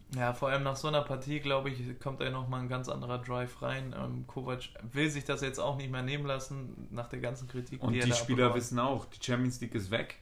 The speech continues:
Speaker 1: Ja.
Speaker 2: So, Bundesliga haben sie jetzt alles selber in der Hand.
Speaker 1: Ja.
Speaker 2: D-F-B-Pokal sprechen wir jetzt gleich. Ja, also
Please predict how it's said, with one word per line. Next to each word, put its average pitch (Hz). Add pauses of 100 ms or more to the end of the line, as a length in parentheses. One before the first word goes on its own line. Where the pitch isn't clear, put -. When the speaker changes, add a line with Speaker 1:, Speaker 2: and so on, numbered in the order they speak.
Speaker 1:
Ja. -
Speaker 2:
So, 107
Bundesliga 123
haben 117
sie 123
jetzt 113
alles 127
selber 120
in 117
der 117
Hand. 113 (160)
Speaker 1:
Ja. 113
Speaker 2:
D-F-B-Pokal 113 (200)
sprechen 110
wir 110
jetzt 110
gleich. 110 (760)
Ja, - (180)
also 101